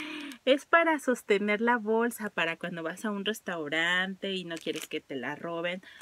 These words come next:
No las dejen en la parte de atrás, amigas. Hay infinidad de videos en Facebook o en YouTube donde pues tú estás platicando y estás acá en la chorcha y bla, bla, bla, bla, bla. Y,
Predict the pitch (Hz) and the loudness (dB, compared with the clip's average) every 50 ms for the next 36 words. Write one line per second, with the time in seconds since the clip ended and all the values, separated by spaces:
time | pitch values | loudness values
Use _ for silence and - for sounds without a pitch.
0 | - - - _ - 208 202 202 214 214 240 247 240 208 202 196 - 220 202 208 | -20 -20 -8 _ 0 2 4 4 4 4 2 2 2 2 0 2 2 0 0 0
1 | 196 180 156 147 - - 160 - - 190 190 185 180 - 156 156 156 - 175 165 | 0 -2 -2 -4 -6 -8 -10 -6 -2 -2 -2 -2 -2 -2 -2 -2 -2 -4 -6 -8
2 | 160 151 156 175 - 208 214 220 220 - - 214 196 190 - 208 202 202 202 196 | -8 -8 -8 -6 -4 -2 -2 -2 -2 -2 -4 -4 -4 -2 -2 -2 0 -2 -2 -2
3 | 208 208 214 233 269 269 233 196 170 180 175 175 180 196 - 185 170 156 - _ | -2 -2 -2 -2 -2 -2 -2 -2 -2 -4 -4 -4 -4 -6 -6 -8 -8 -8 -8 _
4 | - 165 160 160 - 185 190 - - 160 151 156 160 160 - - 165 165 196 - | -2 -2 -2 -2 -4 -8 -10 -6 -6 -6 -4 -4 -6 -10 -8 -6 -6 -6 -6 -10
5 | - - - - - - - - - _ - 202 196 196 196 196 - 233 233 - | -14 -20 -20 -18 -18 -18 -18 -20 -12 _ 0 2 2 4 2 2 4 4 2 4
6 | - 285 294 - - 294 302 294 - 320 339 320 - 302 269 - - 240 208 196 | 2 0 0 2 2 2 2 2 2 0 0 0 0 -2 -4 0 4 4 4 4
7 | 202 196 220 214 - 190 180 202 190 185 185 180 180 175 175 180 - 185 160 160 | 4 0 -2 -2 -2 -4 -2 -2 -2 -4 -4 -6 -4 -6 -6 -6 -4 -2 -2 0
8 | 160 165 - - 165 165 165 170 180 196 185 165 151 143 151 131 - 156 143 92 | -2 -2 -4 -4 -4 -4 -2 -2 -2 -2 -2 -2 -2 -2 -2 -2 -2 -2 -4 -4
9 | 82 - 76 76 67 - 185 202 294 381 - - - - - - - - 185 190 | -4 -6 -6 -8 -8 -6 2 4 4 4 4 0 -10 -14 -14 -16 -10 -6 -4 -2
10 | 185 180 - | -2 -4 -6